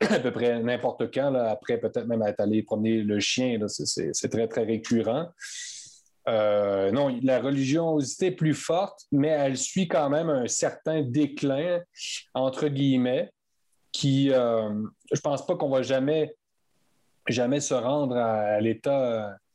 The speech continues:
à ce qu'on, ce qu'on voit au Québec actuellement. Par exemple, au, au Mexique, ce serait complètement inconcevable de,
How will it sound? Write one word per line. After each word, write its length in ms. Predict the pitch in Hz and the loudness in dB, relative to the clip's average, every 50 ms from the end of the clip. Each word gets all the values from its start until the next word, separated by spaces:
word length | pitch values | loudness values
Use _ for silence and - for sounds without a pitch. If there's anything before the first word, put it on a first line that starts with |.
| - - - - - - - _ _ - | -16 -12 -12 -10 -10 -12 -14 _ _ -6
à 320 | - - - - - 104 113 | -6 -4 -4 -2 -2 -2 -2
ce 100 | 113 - | -2 -2
qu'on, 220 | - 123 120 113 | -4 -4 -4 -4
ce 80 | - - | -4 -4
qu'on 240 | 120 113 107 107 | -2 0 0 0
voit 200 | 107 107 113 123 | 0 0 0 -2
au 60 | 123 120 | -2 -2
Québec 320 | 123 131 120 127 131 127 | -4 -4 -4 -4 -4 -4
actuellement. 440 | 120 110 - - 131 117 135 151 - | -4 -6 -4 -2 -2 0 0 0 0
Par 100 | 135 120 | -2 -2
exemple, 480 | 113 110 120 139 135 131 120 120 - - | -2 0 0 0 0 0 0 0 -2 -2
au, 120 | 135 127 110 110 127 123 110 | -2 -2 -2 -2 -2 -2 -2
au 100 | 123 127 | 0 2
Mexique, 380 | 120 120 117 - - 156 139 - | 2 0 0 0 -2 -4 -4 -4
ce 60 | - | -4
serait 120 | - 117 | -4 -4
complètement 320 | - 120 117 120 127 127 131 | -2 -2 -2 0 0 0 0
inconcevable 1120 | 143 139 139 - 160 156 143 - - 147 131 120 113 127 139 147 160 147 123 120 117 110 | -2 -2 -2 -2 -2 -2 -2 -2 -2 -2 -2 0 0 0 0 0 0 0 0 0 0 0
de, 380 | 110 113 123 127 131 143 147 151 | 0 0 0 0 0 0 -2 -2